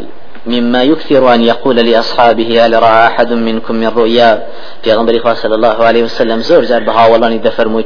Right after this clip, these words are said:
"کێ لە ئێوە خەوی بینی؟" و دیارە لە کاتی دوای تاوابوونی نوێژی بەیانیان ڕوویەکە دە سەحابەکان فەرمووی: "کێ ئەم شەو لە ئێوە خەوی بینی؟" و ئەفەرمێ: "فيقص عليه ما شاء الله أن يقص."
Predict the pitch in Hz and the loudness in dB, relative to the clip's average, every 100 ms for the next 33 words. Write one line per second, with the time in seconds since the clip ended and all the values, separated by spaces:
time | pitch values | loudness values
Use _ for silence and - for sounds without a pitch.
0 | - - 113 110 113 104 92 107 107 113 | 0 2 2 2 2 2 0 -4 -2 -4
1 | 117 113 107 87 - - - - - - | 0 2 2 0 -8 -12 -10 -12 -12 -10
2 | 117 117 110 117 113 151 143 120 120 113 | -2 0 2 -2 0 0 0 -2 0 0
3 | 113 123 113 117 110 113 113 117 110 113 | 2 2 4 2 -2 -2 -2 0 0 0
4 | 113 110 131 120 127 110 104 98 113 107 | 0 -2 0 -2 -2 -2 -4 -2 -2 0
5 | 98 110 104 101 110 110 - 165 110 110 | -2 -2 -2 -4 -4 -4 -2 -2 -2 -2
6 | 113 107 110 107 - 107 104 110 107 104 | -2 2 2 0 -2 -2 -2 -4 -2 0
7 | 101 98 - - - - - - - - | 0 -2 -10 -12 -12 -12 -12 -12 -12 -4
8 | 117 127 131 131 127 123 139 - 131 127 | -2 0 -2 2 0 2 -4 2 4 4
9 | 127 131 131 123 139 123 123 120 120 120 | 2 0 -2 0 2 4 4 2 4 4
10 | 120 113 127 - - | 2 2 0 0 -10